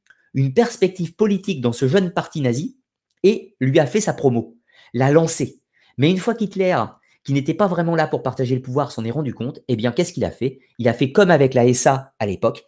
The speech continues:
il a scalpé ses concurrents à la base et il leur a, euh, permis, euh, de vivoter, si l'on peut dire, mais pas plus, tout simplement. Donc oui, clairement, le mot starter du, du nazisme, c'est typiquement le cas. Je vais prendre une dernière question. Je m'excuse, mais je vais essayer de me conformer à un format, euh, d'une heure.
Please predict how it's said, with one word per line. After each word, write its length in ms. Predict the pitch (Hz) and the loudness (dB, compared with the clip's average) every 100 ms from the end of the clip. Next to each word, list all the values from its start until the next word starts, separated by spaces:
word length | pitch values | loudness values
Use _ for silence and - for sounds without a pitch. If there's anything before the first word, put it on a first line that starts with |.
| _ | _
il 120 | 127 123 | -2 -2
a 80 | |
scalpé 640 | 123 - 185 180 175 156 - _ | 0 2 2 2 0 0 -4 _
ses 180 | - 165 | -6 -4
concurrents 520 | 131 127 107 131 - _ | -4 -2 -2 -4 -8 _
à 80 | 160 | 2
la 100 | 151 | 2
base 340 | 104 98 135 135 _ _ | 2 0 -2 -8 _ _
et 120 | 139 | 2
il 200 | 143 123 | 4 4
leur 180 | 107 98 | 0 2
a, 240 | 113 117 | 2 2
euh, 20 | 85 | -2
permis, 500 | - - 131 139 104 | -6 -4 -2 -2 -2
euh, 140 | 92 | -4
de 100 | 110 | -2
vivoter, 540 | 123 127 123 120 151 | 0 2 2 2 0
si 140 | 143 110 | -2 -4
l'on 100 | 107 | -8
peut 120 | 107 | -4
dire, 200 | 127 156 - _ - | -4 -4 -8 _ -8
mais 200 | 107 120 | -4 -2
pas 140 | 110 | -4
plus, 200 | - 98 | -8 -14
tout 80 | - | -16
simplement. 320 | - - 80 _ _ | -20 -20 -20 _ _
Donc 200 | 113 - | -10 -6
oui, 240 | 151 160 - _ | -4 -4 -8 _
clairement, 340 | 123 107 120 | -4 -2 -2
le 100 | 131 | 0
mot 160 | 107 123 | 0 -2
starter 440 | 123 131 - 135 120 | -2 -6 -2 -2 -2
du, 260 | 110 98 95 | -4 -6 -6
du 100 | 107 | -4
nazisme, 380 | 101 101 127 _ _ _ _ | -4 -4 -8 _ _ _ _
c'est 380 | - 127 131 - | -2 2 2 -2
typiquement 400 | 110 123 98 95 | -10 -8 -8 -10
le 60 | |
cas. 120 | - - _ _ _ _ _ _ _ _ | -10 -18 _ _ _ _ _ _ _ _
Je 120 | - | 0
vais 80 | 190 | 2
prendre 280 | 214 220 156 | 4 2 2
une 320 | 143 139 135 | 4 6 6
dernière 380 | 131 233 226 208 | 6 4 4 2
question. 440 | 143 - 139 202 - | 0 -2 -4 -6 -10
Je 100 | - | -6
m'excuse, 460 | 120 120 - 180 156 | -4 -4 -2 -2 -2
mais 120 | 104 | -6
je 120 | 101 | -6
vais 100 | 110 | -4
essayer 220 | 117 151 | -4 -2
de 60 | 131 | -2
me 200 | 117 107 | -2 -4
conformer 480 | 101 160 160 131 147 | -4 -2 0 0 0
à 60 | |
un 40 | 123 | -2
format, 460 | - 120 135 139 | -2 -2 0 -2
euh, 140 | 98 101 | -2 -6
d'une 200 | 101 123 | -6 -2
heure. 220 | 104 156 | 0 -2